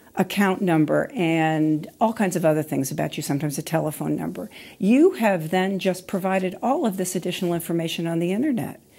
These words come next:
If you use a free map application,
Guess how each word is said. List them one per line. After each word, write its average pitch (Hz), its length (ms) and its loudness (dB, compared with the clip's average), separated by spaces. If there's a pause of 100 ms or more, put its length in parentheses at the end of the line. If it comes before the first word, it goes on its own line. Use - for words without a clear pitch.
(420)
If 226 240 4
you 220 100 6
use 208 540 2
a 214 100 0
free 214 440 0
map 202 580 -2
application, 156 960 -2